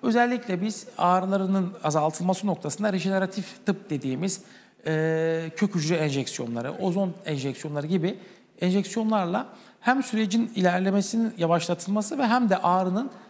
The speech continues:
palyasyonunu, ağrının hafifletilmesini sağlayabiliyoruz.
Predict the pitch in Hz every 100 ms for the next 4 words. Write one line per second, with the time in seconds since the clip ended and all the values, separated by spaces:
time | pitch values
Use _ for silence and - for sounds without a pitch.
0 | - _ - 190 196 196 - 214 180 139
1 | - 175 185 214 180 175 170 151 165 170
2 | 175 294 233 202 190 196 170 139 - -